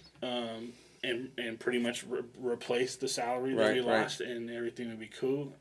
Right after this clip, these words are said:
Speaker 1: And we both had that idea, and in my mind, I was like, "There's no way God's gonna go for this."
Speaker 2: Mm-hmm.
Speaker 1: And sure enough, he was like, "No."
Speaker 2: Yeah,
Speaker 1: He
Speaker 2: yeah,
Speaker 1: made it,
Speaker 2: yeah.
Speaker 1: like, really clear to both of us, "No, I
Speaker 2: Yeah,
Speaker 1: don't
Speaker 2: yeah.
Speaker 1: want you to go," 'cause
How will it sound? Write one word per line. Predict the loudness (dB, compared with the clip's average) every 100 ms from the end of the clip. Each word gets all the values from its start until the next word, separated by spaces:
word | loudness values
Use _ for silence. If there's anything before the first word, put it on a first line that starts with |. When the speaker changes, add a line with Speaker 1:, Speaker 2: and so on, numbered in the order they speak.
| -12
Speaker 1:
And | -6 -4 -4 -8 -10 -16 -20 -20 -20 _ _ _ _ _ _ -12
we | -4 0
both | 2 2
had | 2 0
that | 2 0
idea, | -2 -2 -2 -2
and | -6 -8 -6
in | -6
my | -6
mind, | -4 -4 -2
I | -4
was | -4
like, | -6 -8
"There's | -10 -10 -8
no | -4 0 0
way | 0 -2
God's | -4 -4
gonna | -8 -8
go | -8 -6
for | -2
this." | -2 -2 -6 -10 -4 -4
Speaker 2:
Mm-hmm. | -2
Speaker 1:
And | -4 -4
sure | -4 -2 -2
enough, | -2 -2 -4
he | -4
was | -2
like, | -2 -4 -6
"No." | -6 -2 0 2 2 0 -6 _ -14 4
Speaker 2:
Yeah, | 8 10
Speaker 1:
He | 12
Speaker 2:
yeah, |
Speaker 1:
made | 10 10
it, |
Speaker 2:
yeah. | 8
Speaker 1:
like, | 6 6
really | 8 8 6
clear | 8 8
to | 8
both | 0 2 2 2
of | 0
us, | 0 -2 -8
"No, | -4 0 2 2
I | 6
Speaker 2:
Yeah, | 10 12
Speaker 1:
don't | 10
Speaker 2:
yeah. | 8
Speaker 1:
want | 6
you | 2
to | 2
go," |
'cause | 2 0